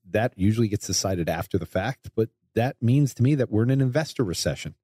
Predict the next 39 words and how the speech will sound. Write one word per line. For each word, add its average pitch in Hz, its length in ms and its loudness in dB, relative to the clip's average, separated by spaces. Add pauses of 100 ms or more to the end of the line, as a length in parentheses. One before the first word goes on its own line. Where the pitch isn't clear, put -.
(960)
And 104 120 -2
I 113 60 2
think 131 180 -2
we 135 120 4
were 101 200 2
in 113 80 0
an 123 100 2
investor 120 360 0
recession. 90 420 0
That's 95 180 -2
why 104 80 0
cash 104 440 -4
is 117 120 -2
so 113 160 0
low, 113 240 0
and 110 100 -2
that's 101 200 -4
why 104 140 0
I - 20 -2
highlighted 95 500 -2
that 95 160 -2 (460)
the 92 80 -2
sentiment 139 520 2
of 90 120 -8
the 85 240 -2
A 120 340 2
A 107 80 0
I 107 280 0
I 92 60 0
bulls, 110 640 -2 (520)
which 117 140 -2
I 135 80 2
had 110 160 -2
just 165 360 0
seen 160 200 2
in 113 120 2
some 113 160 -2
of 110 80 -2
the 87 100 -2